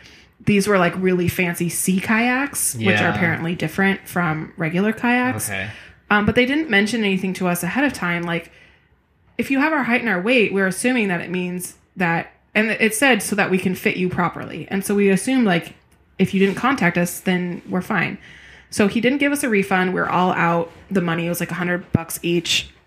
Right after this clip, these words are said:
Speaker 1: Um, we fought it. I had to do a credit dispute. Um, we had,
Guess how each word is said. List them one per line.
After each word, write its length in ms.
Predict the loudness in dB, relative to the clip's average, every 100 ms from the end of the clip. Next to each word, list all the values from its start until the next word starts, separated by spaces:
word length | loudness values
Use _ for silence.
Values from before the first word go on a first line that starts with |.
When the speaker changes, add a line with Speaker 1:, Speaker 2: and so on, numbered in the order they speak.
| _ 2
Speaker 1:
Um, 500 | 4 6 4 2 0
we 140 | 0
fought 320 | 2 4 6 6
it. 280 | 4 2 2
I 420 | 0 2 -2 -6 -4
had 180 | -4
to 80 | -4
do 200 | -4 -4
a 60 | -4
credit 320 | -4 -4 -4
dispute. 640 | -8 -8 -6 -4 -4 -6 -8
Um, 460 | -8 -8 -8 -10 -14 _ -20 -20 -20 -6
we 120 | 0
had, 280 | 4 4